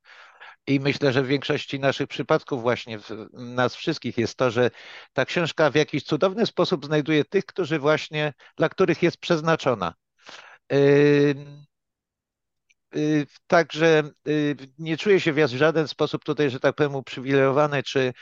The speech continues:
czy, czy, czy wyróżniony, czy jakiś szczególny. Ale w moim przypadku było to dość ciekawe, dlatego że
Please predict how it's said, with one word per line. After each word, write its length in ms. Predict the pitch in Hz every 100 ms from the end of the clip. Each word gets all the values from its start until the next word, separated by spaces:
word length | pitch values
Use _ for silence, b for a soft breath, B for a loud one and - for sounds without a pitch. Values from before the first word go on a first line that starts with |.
| B B B B
czy, 480 | - - 131 127 -
czy, 300 | - 147 139
czy 160 | - 139
wyróżniony, 640 | 127 131 117 139 156 147
czy 100 | -
jakiś 260 | 127 - 123
szczególny. 640 | - 139 147 160 135 135 - B B B B B B
Ale 800 | 139 143 143 131 139 135 151 147
w 320 | 127 123 -
moim 340 | 123 139 180 208
przypadku 520 | - 196 202 - 220
było 300 | 208 196 190
to 200 | - 196
dość 340 | 160 180 -
ciekawe, 840 | - 170 156 - 170 147 143 113 120
dlatego 540 | 127 135 147 135 147
że 280 | 135 120 113